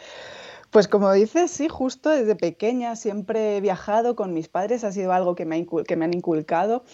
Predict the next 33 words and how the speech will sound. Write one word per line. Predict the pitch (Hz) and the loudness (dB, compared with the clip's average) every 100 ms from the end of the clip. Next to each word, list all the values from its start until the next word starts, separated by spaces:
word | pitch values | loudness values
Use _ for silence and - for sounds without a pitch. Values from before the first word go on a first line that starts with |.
| - - - | -20 -12 -2
El | 185 170 | 0 2
dinero | 170 175 190 | 2 2 -2
está | 185 185 | -2 -4
para | 214 190 | -2 -4
viajar. | 156 151 147 139 _ _ | -6 -8 -10 -12 _ _
Para | 185 185 | 0 0
otras | 226 240 | 0 -4
cosas | - 226 233 | -2 -2 -2
materiales | 214 185 165 175 196 214 | -2 -2 0 0 -2 -4
quizá | 185 - 160 | -6 -2 0
no, | 165 160 | 0 0
pero | 156 | -2
para | 156 156 | 0 -2
viajar | 160 160 - 170 | -4 -6 -6 -6
y | |
aprender | 185 175 170 165 160 | -6 -6 -4 -4 -4
mucho. | 151 151 - - | -8 -10 -8 -4
Entonces | 165 160 175 | -4 2 2
ya | 175 160 | 4 2
desde | 180 185 180 | 2 0 0
pequeña, | - - 165 170 175 220 | -2 0 0 0 -2 -4
pues | 165 151 - - _ _ _ - | -4 -4 -6 -14 _ _ _ -6
eso | - 185 165 | -4 0 0
lo | 165 | 2
llevo | 165 160 | 0 0
en | |
la | 156 | -2
sangre, | - 160 175 214 - - - - - - | -2 -4 -4 -6 -10 -20 -20 -20 -20 -2
o | 208 | 4
en | 214 | 4
las | 214 | 2
costumbres. | - 180 202 214 208 208 - _ _ _ - 254 240 233 220 | -4 -8 -8 -8 -8 -12 -18 _ _ _ -2 0 2 2 0
Y, | 214 208 202 196 196 190 190 185 180 170 170 - | 0 -2 -2 -4 -6 -6 -4 -4 -4 -4 -4 -8